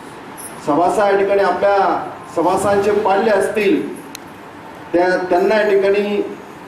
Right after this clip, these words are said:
पुढील वाटचालीसाठी या ठिकाणी प्रवृत्त करण्याचं काम ही संस्था या ठिकाणी करत असते. खरं तर पाहता सहकारी संस्थेचा उद्देशच आहे जास्तीत जास्त सभासदांना या ठिकाणी सेवा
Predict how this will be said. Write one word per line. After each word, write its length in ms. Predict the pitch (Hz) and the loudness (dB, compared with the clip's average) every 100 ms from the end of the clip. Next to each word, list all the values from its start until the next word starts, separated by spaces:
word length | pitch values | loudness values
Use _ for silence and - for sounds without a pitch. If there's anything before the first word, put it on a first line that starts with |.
| - | -2
पुढील 260 | 185 - 247 | 2 4 4
वाटचालीसाठी 800 | 196 175 220 220 226 202 170 143 | 2 0 2 2 2 4 4 4
या 60 | |
ठिकाणी 300 | 139 170 175 | 2 2 2
प्रवृत्त 480 | 180 175 180 202 220 | 2 2 2 2 2
करण्याचं 520 | 202 180 180 185 196 | 2 2 2 2 2
काम 400 | 190 196 196 160 - - - - - - 185 | 0 2 2 2 0 -6 -12 -18 -18 -10 -6
ही 100 | 202 | 0
संस्था 380 | 180 165 170 | 2 2 2
या 60 | 170 | 2
ठिकाणी 240 | 160 165 | 4 2
करत 300 | 156 143 135 | 2 0 0
असते. 320 | 127 - - - - - - - - - - - - - - | -2 -4 -4 -4 -4 -12 -16 -16 -16 -16 -16 -16 -16 -14 -4
खरं 200 | 160 175 | 0 2
तर 140 | 214 214 | 2 2
पाहता 400 | 196 202 214 202 175 - - - - - - - | 2 2 2 2 2 -2 -8 -14 -18 -20 -12 0
सहकारी 420 | 170 196 196 226 | 2 2 2 0
संस्थेचा 540 | 202 185 185 202 214 202 | 0 0 0 2 2 4
उद्देशच 560 | 175 - 226 226 - | 2 4 2 2 2
आहे 260 | 180 160 131 - - - - - - - - - - 151 | 2 2 0 -2 -8 -14 -18 -20 -20 -20 -18 -18 -6 -2
जास्तीत 320 | 156 220 214 | 0 0 -2
जास्त 400 | 165 175 208 240 240 240 240 - - - - - - - - - - | 0 0 2 4 4 4 0 -6 -14 -20 -20 -20 -20 -20 -20 -14 -6
सभासदांना 640 | 160 190 202 233 233 233 | 0 0 2 2 2 0
या 120 | 226 | 0
ठिकाणी 280 | 220 214 214 | 0 0 -2
सेवा 380 | 202 196 180 | -2 0 2